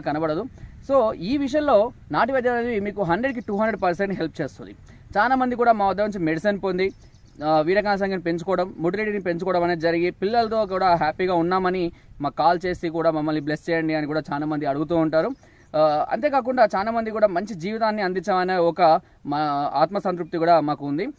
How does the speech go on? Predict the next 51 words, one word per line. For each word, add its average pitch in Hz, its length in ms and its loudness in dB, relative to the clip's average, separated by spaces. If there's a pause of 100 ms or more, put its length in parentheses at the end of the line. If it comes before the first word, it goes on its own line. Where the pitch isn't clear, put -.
(200)
So 226 160 -4
ఈ 262 100 0
రోజు 302 180 6
కూడా 277 140 0
నేను 240 220 -6
చాలా 196 240 2
మంది 208 160 -2
కూడా, 180 140 0
ఇంత 220 160 -2
ముందు 277 160 0
కూడా 285 140 -2
నేను 262 120 2 (140)
వీర 247 240 0
వృద్ధికి, 226 420 -6
వీర 196 120 2
కణాల 208 180 -2
సంఖ్యను 202 340 -4
పెంచుకోవడానికి 190 520 -2
చాలా 190 240 2
రకాల 220 240 2
వీడియోస్ 175 240 -2
కూడా 175 160 0
తీయడం 165 220 -2
జరిగింది. 170 220 -4 (400)
ఈ - 80 -4
రోజు 311 180 2
మీకు 220 180 0 (400)
ఫస్ట్ 269 300 2
టైమ్ 233 220 0
మీకు 202 200 -2 (140)
లైవ్లో 254 340 2
చూపిస్తున్నాను 208 480 -4
వీర 175 240 -2
కణాల 190 220 -2
సంఖ్యను 170 320 -6
పెంచుకునే 160 400 -2
ఒక 143 80 -2
అద్భుతమైన 156 340 -2 (100)
మొక్క. 208 220 -4 (340)
ఆ 160 40 4
మొక్కను 240 420 2
మీకు 214 160 -6
ఇంత 233 60 0
ముందు 254 220 2
కూడా 226 120 -2
చూపించడం 220 320 -4
జరిగింది, 202 320 0 (380)
ఆ, - 40 2 (240)
గురువింద 233 280 0
అని. 127 220 0 (1000)
చూడండి, 247 260 -4